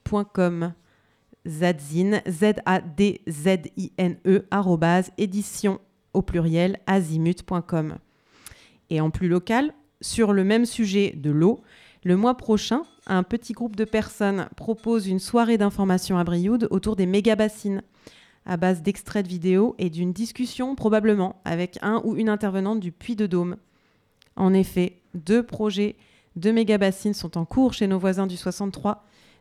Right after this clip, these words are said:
non loin de Billon. La soirée en question, ce sera le jeudi onze mai à vingt heures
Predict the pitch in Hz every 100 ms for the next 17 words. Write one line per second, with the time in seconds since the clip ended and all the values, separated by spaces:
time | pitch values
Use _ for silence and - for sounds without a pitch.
0 | - 190 196 220 208 185 208 190 - _
1 | _ _ _ _ _ _ - 180 180 185
2 | 175 175 - 180 180 196 - 285 285 208
3 | 196 196 180 180 240 233 247 214 196 214
4 | 226 170 180 202 240 254